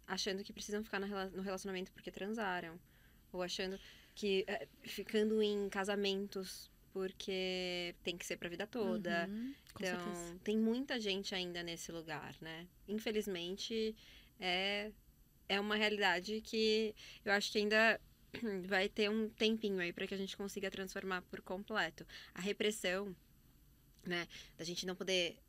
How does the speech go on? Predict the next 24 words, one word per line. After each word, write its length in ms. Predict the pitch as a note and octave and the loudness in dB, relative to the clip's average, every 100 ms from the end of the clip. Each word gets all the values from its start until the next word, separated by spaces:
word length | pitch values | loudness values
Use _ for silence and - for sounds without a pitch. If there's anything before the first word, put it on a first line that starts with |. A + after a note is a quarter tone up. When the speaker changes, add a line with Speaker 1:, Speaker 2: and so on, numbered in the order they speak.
| - | -10
Speaker 1:
é, 240 | F#3 E3+ - | -6 -6 -4
olhar 200 | F#3 F#3 | 0 0
pros 140 | F#3 | 0
nossos 160 | F3 - | -8 -2
corpos, 280 | A#3 F#3 - | 0 0 -4
tocar 220 | - F#3 | -4 -4
nos 120 | F3 | -4
nossos 120 | - | -10
corpos, 640 | - G3+ E3+ - - D#3+ - | -2 0 0 -2 -14 -10 -6
entrar 220 | F3+ F#3 | -2 -2
em 40 | F3 | -2
contato 300 | F3+ F3+ - | -4 -8 -8
com 60 | |
a 40 | F3 | -8
gente 200 | F3 F3+ | -6 0
mesma, 600 | G#3+ G3+ F3+ F3 E3+ E3 - - - - | 2 2 0 -2 -4 -6 -12 -16 -8 2
é 80 | |
real 240 | B3+ C#4+ C#4 | 4 4 4
e 80 | C#4 | 2
acho 160 | C#4 | 0
que 60 | D4 | 0
afasta 440 | C#4+ B3+ C4 - | 4 4 4 2
a 20 | |
gente 400 | C4 A3+ A3 A3 | 0 2 2 0